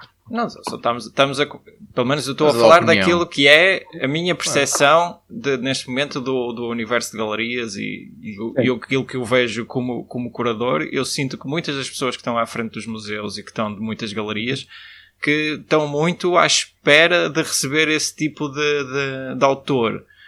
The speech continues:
Speaker 1: Alguém que fundamenta e que filosofa, e depois a gente olha para as
Speaker 3: Uhum.
Speaker 1: imagens e,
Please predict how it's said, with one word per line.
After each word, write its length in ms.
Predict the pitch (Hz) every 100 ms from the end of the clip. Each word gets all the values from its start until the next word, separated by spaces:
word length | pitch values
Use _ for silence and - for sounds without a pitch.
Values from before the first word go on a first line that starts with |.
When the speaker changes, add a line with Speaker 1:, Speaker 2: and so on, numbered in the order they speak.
| - -
Speaker 1:
Alguém 420 | 107 110 120 120
que 140 | -
fundamenta 680 | 110 120 113 113 139 131 113
e 40 | -
que 60 |
filosofa, 800 | - 107 104 127 131 127 - 110
e 60 | 120
depois 320 | 135 160 156
a 40 |
gente 220 | 160 156 165
olha 180 | 151 -
para 160 | 151
as 60 | 139
Speaker 3:
Uhum. 60 | 147
Speaker 1:
imagens 560 | 147 156 151 160 147 139
e, 320 | 156 151 143